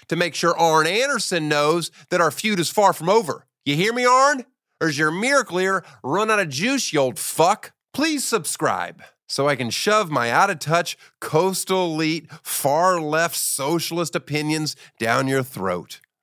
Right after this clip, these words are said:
All right, let's get started. I'm gonna be interviewing people that I find interesting. So no celebrities, no comedians. Today, that person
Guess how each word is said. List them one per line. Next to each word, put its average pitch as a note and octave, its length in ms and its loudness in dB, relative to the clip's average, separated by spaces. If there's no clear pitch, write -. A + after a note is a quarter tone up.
All B2+ 80 4
right, D3 140 0
let's B2+ 160 -6
get C3 140 -6
started. D#3 440 2
I'm C#3+ 140 0
gonna D#3+ 140 -2
be F3 180 2
interviewing G#3 400 0
people F3+ 300 -2
that E3 100 2
I D3+ 100 2
find D#3 300 0
interesting. C3 640 -4
So - 160 -4
no C#3 160 2
celebrities, E3 880 0
no B2 160 0
comedians. D3 880 -2
Today, D#3+ 320 -2
that A3+ 240 -2
person A3+ 480 -2